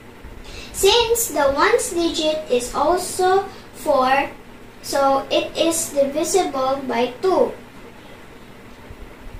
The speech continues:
Divisible by eight. The rule is, if the number formed by the last three digits of the given number is divisible by eight,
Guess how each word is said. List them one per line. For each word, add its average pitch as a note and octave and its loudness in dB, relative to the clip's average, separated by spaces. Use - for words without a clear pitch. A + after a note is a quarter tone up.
Divisible F4+ 4
by A#3+ 2
eight. D#4 4
The B3+ 2
rule A#4+ 6
is, D4+ 6
if C4+ -2
the B3+ 2
number A4+ 4
formed D4 4
by A#3+ 2
the A3+ -2
last F#4 4
three A4+ 4
digits C4+ 0
of B3+ -2
the B3 0
given G4 4
number C#4 2
is A#3+ -2
divisible F4+ 4
by G#4 6
eight, - 4